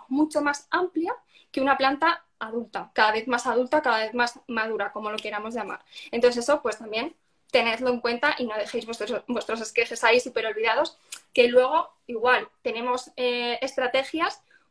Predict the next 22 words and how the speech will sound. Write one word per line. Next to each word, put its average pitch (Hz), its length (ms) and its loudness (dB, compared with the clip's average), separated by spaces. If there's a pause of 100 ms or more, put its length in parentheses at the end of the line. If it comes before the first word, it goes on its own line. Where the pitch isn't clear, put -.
(140)
para 254 520 2
favorecer 233 520 -6
este 226 180 -12
cambio, 262 260 -2
aunque 285 120 -6
la 202 140 -2
planta 220 240 -8
sea 247 240 -8
más 202 240 -10
grande 262 480 0 (160)
o - 280 -8 (500)
haya 226 200 -2
madurado 220 440 0
más. 269 300 -2 (800)
Pero 285 460 6 (380)
yendo 254 360 -2
a 233 60 -2
lo - 120 -8
que 208 140 -8
favorece, 277 540 -2
pues 285 220 -8
mejor, 226 460 -2